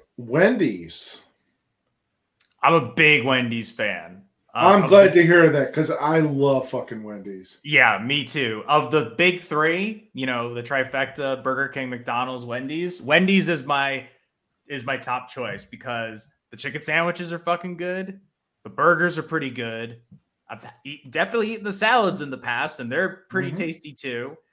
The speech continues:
Speaker 2: They've
Speaker 1: Yeah.
Speaker 2: had a bunch of special run sandwiches in the past. There was one that I used to get all the time. It was called, like, Chicken Parm Ranch or something.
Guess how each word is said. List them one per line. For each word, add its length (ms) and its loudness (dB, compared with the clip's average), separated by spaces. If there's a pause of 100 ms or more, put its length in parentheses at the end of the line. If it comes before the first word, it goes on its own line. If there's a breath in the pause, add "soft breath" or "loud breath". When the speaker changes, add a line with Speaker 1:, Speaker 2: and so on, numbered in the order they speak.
(220)
Speaker 2:
They've 160 -2
Speaker 1:
Yeah. 120 -4
Speaker 2:
had 80 4
a 120 2
bunch 280 0
of 100 -4
special 600 -4
run 520 -6
sandwiches 640 -10
in 80 -12
the 80 -12
past. 380 -10
There 100 -6
was 140 -8
one 280 -4
that 100 -8
I 60 -6
used 220 -10
to 60 -18
get 240 -10
all 220 -4
the 80 -12
time. 320 -6
It 60 -10
was 120 -14
called, 260 -8
like, 200 -10
Chicken 400 -12
Parm 440 -6
Ranch 340 -12
or 40 -20
something. 280 -14